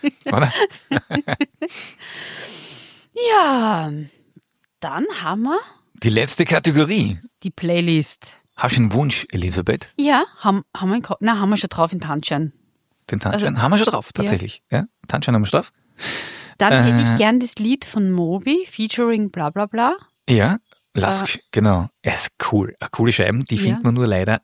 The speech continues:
Speaker 2: nicht auf, äh, Spotify, aber es macht nichts. Ich packe euch den YouTube-Link mit hinein.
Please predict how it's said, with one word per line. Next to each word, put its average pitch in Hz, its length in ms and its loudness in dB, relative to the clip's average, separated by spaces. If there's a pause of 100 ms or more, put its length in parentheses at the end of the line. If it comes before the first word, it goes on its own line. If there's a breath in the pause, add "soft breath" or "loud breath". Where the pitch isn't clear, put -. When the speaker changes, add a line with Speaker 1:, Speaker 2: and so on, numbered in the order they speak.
Speaker 2:
nicht 98 640 0 (100)
auf, 120 600 0
äh, 107 260 4
Spotify, 117 560 0
aber 104 100 2
es 101 100 -2
macht 101 220 0
nichts. - 300 -2
Ich - 220 -6
packe - 280 -4
euch 110 220 -2
den 101 240 2 (100)
YouTube-Link - 1700 0 (460)
mit 98 240 -2
hinein. 101 580 0